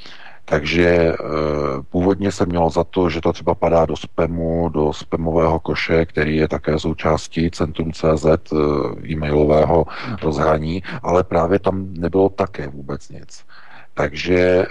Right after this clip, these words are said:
jsme se zača-, začali tím zabývat, eh, začali jsme dělat tedy nějaké testy, požádali jsme naše čtenáře i naše spolupracovníky v redakci,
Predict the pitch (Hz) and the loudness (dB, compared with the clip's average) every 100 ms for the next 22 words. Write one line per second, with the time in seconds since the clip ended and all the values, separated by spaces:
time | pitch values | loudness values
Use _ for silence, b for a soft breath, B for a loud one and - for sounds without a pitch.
0 | - 85 87 82 78 76 73 73 73 - | -4 -4 0 0 2 2 2 0 -2 -2
1 | 85 85 - 92 - 98 87 85 - 98 | 2 2 2 -2 2 -2 -2 -6 0 0
2 | 95 104 80 73 78 76 107 - - 80 | 2 0 2 0 2 4 4 2 -2 0
3 | 78 76 78 87 82 87 80 80 82 87 | 0 0 -2 -4 -4 -4 0 0 0 -2
4 | 82 85 80 82 82 76 78 - - 90 | 0 2 2 2 0 0 -2 -4 0 2
5 | 82 76 80 78 78 78 76 82 80 78 | 2 0 2 4 6 4 0 -4 -4 -4
6 | 80 - - 82 80 80 82 78 76 73 | -6 -4 0 2 2 2 2 2 2 0
7 | 80 - 85 80 80 78 80 71 78 - | -6 -4 -2 0 0 -2 -4 -4 -6 -2
8 | 78 78 76 76 - 82 | 0 2 2 0 -2 -2